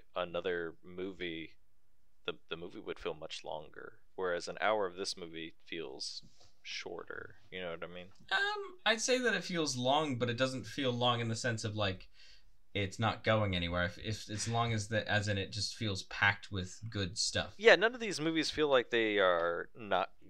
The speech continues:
Speaker 1: going anywhere. Uh, at least not to me. Um, they, they
Speaker 2: Mm-hmm.
Speaker 1: still f-, they feel like,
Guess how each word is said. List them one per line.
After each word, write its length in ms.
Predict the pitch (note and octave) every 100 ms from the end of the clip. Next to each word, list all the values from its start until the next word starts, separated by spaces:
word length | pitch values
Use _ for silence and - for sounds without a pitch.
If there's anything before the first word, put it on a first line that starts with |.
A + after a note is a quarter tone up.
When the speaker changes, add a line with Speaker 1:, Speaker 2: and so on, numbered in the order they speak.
| F2+
Speaker 1:
going 520 | - G2 A2 G#2+ F2+ D#2+
anywhere. 760 | D#2+ C#2+ E2+ C#2+ C2+ E2 - - -
Uh, 300 | F2+ E2 C2
at 120 | G2+
least 180 | G2 -
not 200 | G2+ -
to 120 | G2
me. 500 | F2+ D#2+ F2+ F2 F2
Um, 420 | D2+ D#2 - - - - -
they, 180 | G#2 A2+
they 180 | A2
Speaker 2:
Mm-hmm. 0 |
Speaker 1:
still 280 | G2+ G2 E3
f-, 180 | - - -
they 120 | A2
feel 580 | - - D#3 D3 C#3+ C3+ - - - - - -
like, 400 | G#2 G2 G2 -